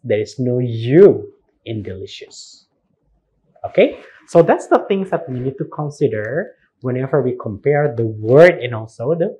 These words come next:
phonetic transcriptions, so we cannot take it for granted. Now, let's move to the second part, which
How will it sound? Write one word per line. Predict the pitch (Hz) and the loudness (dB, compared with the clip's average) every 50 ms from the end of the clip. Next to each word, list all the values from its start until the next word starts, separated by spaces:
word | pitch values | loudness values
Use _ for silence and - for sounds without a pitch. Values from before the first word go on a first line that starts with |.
| _ - | _ -14
phonetic | 110 107 104 98 - - 139 _ | -12 -12 -14 -16 -20 -20 -14 _
transcriptions, | - 190 190 190 190 - - 165 165 - - 143 139 135 135 - _ _ _ _ _ | -4 -4 -4 -4 -4 -2 -2 -2 -2 -2 -6 -6 -6 -6 -8 -12 _ _ _ _ _
so | _ - 180 | _ -2 -2
we | 170 190 185 | 0 -2 -4
cannot | 185 - - 147 143 143 135 135 - - | -4 -2 -2 0 0 0 -2 -4 -8 -16
take | - 98 - | -20 -18 -16
it | - 147 | -18 -16
for | - - 143 143 | -12 -10 -8 -8
granted. | 139 - 113 104 98 98 95 _ _ _ _ _ _ _ _ _ _ _ _ _ _ _ _ _ _ _ _ _ _ - - - - - _ _ | -8 -10 -12 -16 -16 -18 -20 _ _ _ _ _ _ _ _ _ _ _ _ _ _ _ _ _ _ _ _ _ _ -20 -20 -20 -20 -20 _ _
Now, | 165 190 202 175 127 104 98 104 - _ _ _ _ _ _ _ _ _ _ _ - | -2 0 0 0 0 -2 -4 -10 -14 _ _ _ _ _ _ _ _ _ _ _ -2
let's | 160 202 247 - - | -2 -2 -2 -2 -2
move | - 269 277 - | -4 -4 -2 0
to | 254 214 | 0 0
the | 196 185 | 0 0
second | 190 185 160 - 143 135 131 - | 0 0 0 2 0 -2 -2 -6
part, | - 107 104 143 226 - - - | -6 -4 -4 -4 -6 -8 -10 -8
which | - 123 123 123 - | -6 -4 -4 -4 -6